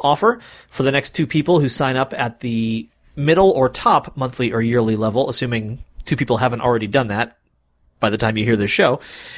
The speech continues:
You'll receive a copy of Anthony Wilson's C D D V D set, Seasons. So again, that's the monthly or yearly level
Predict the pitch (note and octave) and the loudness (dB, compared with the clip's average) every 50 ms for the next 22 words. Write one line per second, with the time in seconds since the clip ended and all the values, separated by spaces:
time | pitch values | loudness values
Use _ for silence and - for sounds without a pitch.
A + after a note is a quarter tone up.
0 | - - D3 D#3+ D#3 D#3 D3 B2+ - F3+ E3 C#3+ C3+ - E3 D#3 D3+ - D3 C#3+ | -8 2 4 4 6 4 2 0 0 0 0 0 0 2 2 2 2 2 0 0
1 | C3+ - C3 B2+ A#2+ A#2 - C3+ D3 C#3+ - C3 B2 A#2+ A#2+ B2+ C#3 C3 - C3+ | 0 0 0 0 0 0 -2 -4 -4 -4 -4 -4 -4 0 2 2 2 2 0 -4
2 | B2 A#2 A#2 A2+ - - - - - E3 C#3+ C#3+ C#3 C3+ B2 B2+ C3+ C3 B2+ B2+ | -4 -4 -4 -4 -4 -2 -2 0 0 2 2 2 2 2 2 2 2 2 2 0
3 | A#2 A#2+ B2 A#2 - - B2 A2 G#2+ - _ _ - - - - G#3+ G#3 E3 A2 | 0 0 0 0 0 0 0 0 0 -2 _ _ -4 -2 0 0 2 2 2 2
4 | G#2 F2+ E2 D#2+ C#2+ - - - - _ _ _ _ _ _ _ _ - - - | 2 -2 -4 -8 -8 -8 -8 -8 -12 _ _ _ _ _ _ _ _ -20 -20 -20
5 | - - - - - C3+ C3 C3 B2+ B2+ D#3+ D3+ C3+ B2+ B2+ C3+ C3 - - - | -20 -14 -6 0 2 4 4 4 4 2 2 2 2 2 0 -2 -2 -2 -4 -4
6 | B2+ B2 D3 E3+ E3+ - G3+ F#3 F#3 E3+ E3 F3 F#3 F#3 F#3+ F#3 D#3 C#3 B2+ C3 | -2 0 -2 -2 0 2 2 4 4 6 4 4 6 6 6 6 6 4 4 4
7 | C3+ C3+ C3 | 2 0 0